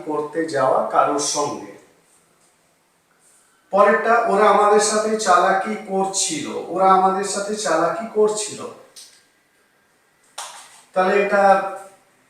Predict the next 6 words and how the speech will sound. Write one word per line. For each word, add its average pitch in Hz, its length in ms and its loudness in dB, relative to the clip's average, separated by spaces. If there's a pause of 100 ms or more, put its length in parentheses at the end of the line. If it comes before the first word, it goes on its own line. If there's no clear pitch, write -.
(280)
past 143 400 2
continuous, 208 640 0 (560)
তাহলে 156 200 0
they, 202 500 0 (2000)
they 202 400 4
were - 540 2